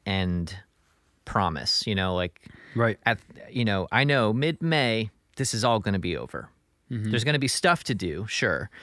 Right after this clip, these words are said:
Speaker 1: but there's not gonna be this, like, sense of urgency and this, like, just pile of work to do that I have to somehow squeeze into my lifestyle.
Speaker 2: Right.
Speaker 1: So, um,
Speaker 2: Interesting.
Speaker 1: so it's actually been good for me, and,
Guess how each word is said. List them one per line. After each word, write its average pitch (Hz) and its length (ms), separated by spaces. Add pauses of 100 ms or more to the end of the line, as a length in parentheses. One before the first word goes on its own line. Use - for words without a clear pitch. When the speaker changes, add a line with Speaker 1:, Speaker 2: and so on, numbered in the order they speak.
(260)
Speaker 1:
but 104 140
there's 107 200
not 110 200
gonna 107 160
be 101 180
this, 92 320
like, 85 240 (100)
sense 107 340
of 92 100
urgency 87 680
and 76 120
this, - 480
like, 90 280
just - 260
pile 95 480
of - 480 (420)
work 113 360
to - 120
do 78 260
that 87 120
I 82 80
have 87 240
to 85 80
somehow 95 540
squeeze 90 340
into 87 280
my 78 120
lifestyle. - 560 (500)
Speaker 2:
Right. 135 320
Speaker 1:
So, 90 260 (540)
um, 104 120
Speaker 2:
Interesting. 101 380
Speaker 1:
so 127 340
it's 143 180
actually 175 240
been 175 140
good 170 180
for 196 120
me, 190 260 (100)
and, 120 420